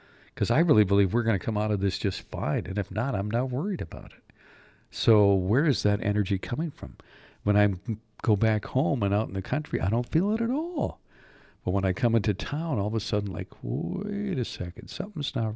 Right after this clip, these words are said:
right here." And I feel something. And that's what I think I've been feeling all this week, this, this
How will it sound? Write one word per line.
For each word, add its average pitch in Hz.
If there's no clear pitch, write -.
right 180
here." -
And 101
I 95
feel 185
something. -
And 101
that's 113
what -
I 107
think 101
I've 98
been 95
feeling 104
all 98
this 101
week, -
this, -
this -